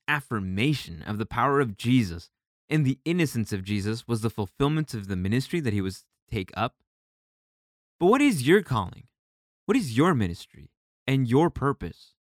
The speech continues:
As the centurion, we need to be willing to admit the power of Jesus through his death in our lives. And this declaration is a shocking admission of the power of God available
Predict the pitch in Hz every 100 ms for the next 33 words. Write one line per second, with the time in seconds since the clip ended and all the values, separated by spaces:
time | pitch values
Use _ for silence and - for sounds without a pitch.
0 | _ _ _ _ _ 127 165 190 202 196
1 | - 113 98 98 - _ _ - 156 220
2 | 202 175 123 147 165 139 117 107 127 143
3 | 98 - 120 123 117 101 110 110 98 95
4 | - - _ _ - 131 185 165 127 98
5 | 110 90 - _ _ 131 117 110 107 95
6 | 104 104 82 76 _ _ _ _ _ _
7 | _ _ _ _ _ - 135 131 196 -
8 | 185 143 127 120 - 113 107 _ - 135
9 | 139 135 - 180 202 151 113 98 120 131
10 | 107 90 - 127 123 - 127 143 160 147
11 | 113 104 90 92 - _ _ 135 120 107
12 | 139 185 175 175 175